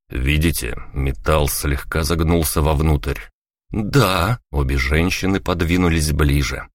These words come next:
Харизма сыщика действовала на обоих сильнее, чем моё псевдоблагородное происхождение. «Так бывает». Алан покрутил головой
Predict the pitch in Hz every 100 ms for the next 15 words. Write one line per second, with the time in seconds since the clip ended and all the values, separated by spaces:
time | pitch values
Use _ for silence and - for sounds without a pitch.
0 | _ - 76 78 98 90 82 - 110 113
1 | - 76 69 64 80 92 - 80 82 82
2 | 80 80 73 69 65 85 82 - - 73
3 | 69 71 82 104 76 - - - 90 95
4 | 69 64 78 107 - - 98 90 90 85
5 | 92 92 87 87 80 82 80 78 - 80
6 | 73 - 73 67 67 73 69 69 64 -
7 | - _ _ _ - 76 78 80 95 95
8 | 98 73 58 - - _ - 69 80 98
9 | 76 69 78 71 101 95 78 65 69 62
10 | 67 69 82